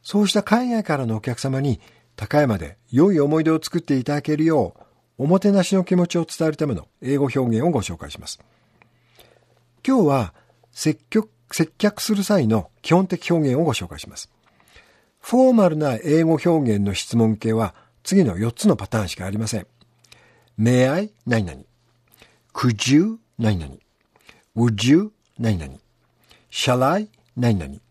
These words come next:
の四つですね。この四つのパターンの使い分けができれば、業務上のほとんどの状況に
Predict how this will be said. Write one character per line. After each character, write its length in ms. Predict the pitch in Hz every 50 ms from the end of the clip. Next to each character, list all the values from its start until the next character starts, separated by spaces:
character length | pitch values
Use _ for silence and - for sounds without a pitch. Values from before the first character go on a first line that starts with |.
| _ _
の 120 | 185 196
四 100 | 160 127
つ 160 | - _ -
で 100 | - -
す 120 | - - -
ね。 180 | 101 113 117 _ _ _ _ _ - - - _ _ _ _
こ 140 | - 208
の 80 | 214 220
四 160 | 214 214 214
つ 180 | 214 - - 247
の 100 | 247 214
パ 140 | - 185 180
タ 140 | - 185 180
ー 40 | 175
ン 20 |
の 100 | 160 147
使 300 | - - - - 156 156
い 60 | 156
分 100 | 156 151
け 100 | 147 160
が 80 | 151 151
で 100 | 147 151
き 140 | - 160 147
れ 80 | 127
ば、 240 | 110 135 123 101 - - - _ _ _ _
業 140 | - 113 135
務 180 | 151 165 170 165
上 240 | 151 165 160 160 160
の 240 | 160 147 - - _
ほ 180 | _ - 156
と 180 | 156 - 233 240
ん 20 |
ど 100 | 226 180
の 140 | 127 110 101
状 200 | 92 107 110 110
況 240 | 104 - 135 123 120
に 200 | 143 147 123 -